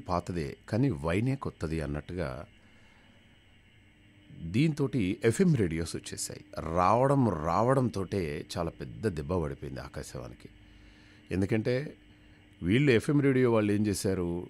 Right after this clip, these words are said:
target of listeners-ని జబర్దస్త్గా కౌంట్ చేసుకొని ఒక ఫ్రీక్వెన్సీ ఇచ్చేసి,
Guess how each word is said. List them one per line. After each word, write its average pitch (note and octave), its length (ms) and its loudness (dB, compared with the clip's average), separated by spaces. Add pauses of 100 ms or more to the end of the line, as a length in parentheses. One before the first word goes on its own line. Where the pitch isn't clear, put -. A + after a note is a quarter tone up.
(160)
target C3 360 4
of - 540 -2
listeners-ని A2 680 2 (340)
జబర్దస్త్గా A2 560 -2
కౌంట్ F#2 400 -2
చేసుకొని E2+ 380 -4
ఒక D#2 180 -6
ఫ్రీక్వెన్సీ G2 640 -4
ఇచ్చేసి, - 440 -10